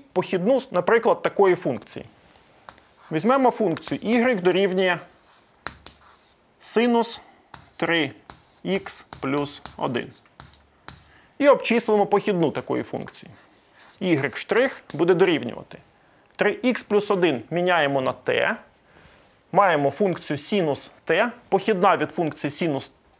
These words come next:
t — це косінус t. Отже, косінус три ікс плюс один. І далі треба помножити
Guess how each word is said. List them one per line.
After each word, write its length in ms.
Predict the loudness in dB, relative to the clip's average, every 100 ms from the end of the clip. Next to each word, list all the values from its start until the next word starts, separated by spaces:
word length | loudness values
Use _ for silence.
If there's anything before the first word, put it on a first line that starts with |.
| -2
t — 220 | 0 0
це 140 | -2 -6
косінус 640 | -2 -2 0 0 -2 -2
t. 180 | 2 2 0 -8 -20 -14 -4
Отже, 260 | -4 -2
косінус 640 | 0 2 2 -2 -6 -8 -14 -16 -6
три 240 | -4 -4 -4
ікс 300 | -4 -4 -8
плюс 420 | -10 -6 -6 -6
один. 420 | -8 -2 0 0 -4 -10 -20 -20 -20 -20 -10
І 60 | 0
далі 320 | 4 4 4
треба 400 | 0 0 2 2
помножити 800 | 2 2 4 4 2 -2 -4 -4